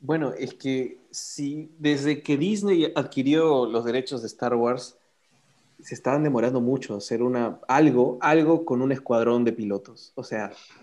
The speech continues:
era necesario hacer esa historia. Y por lo cual, o por lo que ha explicado Patty Jenkins y por lo que ha contado una historia tan personal, siento que va a ser una cosa muy emotiva,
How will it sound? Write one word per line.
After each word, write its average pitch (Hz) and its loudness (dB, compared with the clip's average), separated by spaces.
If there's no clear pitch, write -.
era 175 6
necesario 139 4
hacer 127 0
esa 123 2
historia. 110 2
Y 139 2
por - 2
lo - 0
cual, 156 6
o 131 4
por 127 0
lo 123 4
que - -4
ha 147 -2
explicado 156 2
Patty 143 0
Jenkins 143 -2
y 131 -6
por 120 -2
lo 123 2
que 135 -2
ha - -4
contado 127 0
una 131 0
historia 131 -2
tan 135 -4
personal, 127 -4
siento 139 -6
que 139 -2
va - 0
a - 0
ser 139 -4
una 135 -4
cosa 131 -6
muy 147 2
emotiva, 127 2